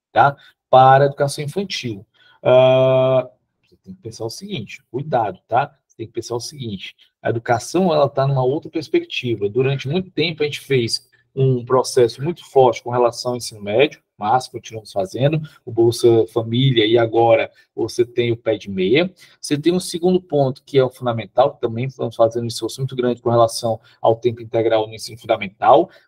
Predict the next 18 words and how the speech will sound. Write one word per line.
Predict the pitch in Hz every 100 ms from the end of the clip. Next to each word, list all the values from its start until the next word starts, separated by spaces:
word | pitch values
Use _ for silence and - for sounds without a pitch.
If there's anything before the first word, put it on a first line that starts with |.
| _
mas | 107 113 147 175 - - _ -
os | - - - -
próximos | 127 165 202 - - - 208 208 208 208
momentos, | 185 208 208 139 123 120 - 156 - - _ _ _
o | -
processo | - 135 135 - 131 139 -
será | 156 123 110
de | 101 - 131
investimento | 190 214 156 156 180 180 - 151 131 123 123 - 139 - _ -
muito | 123 127 135 139 156 180 - 196
forte | - - 117 113 110 - - 143
dentro | 120 120 127 127
da | 127
educação | 123 - 113 - 131 135 -
infantil. | 131 156 180 - 180 190 185 - - - - _ _
Prepara, | 131 160 175 _ 120 127 123 117 90 - _ _
porque | - 113 _ 120 113
agora | 110 98 104 131 151 196 -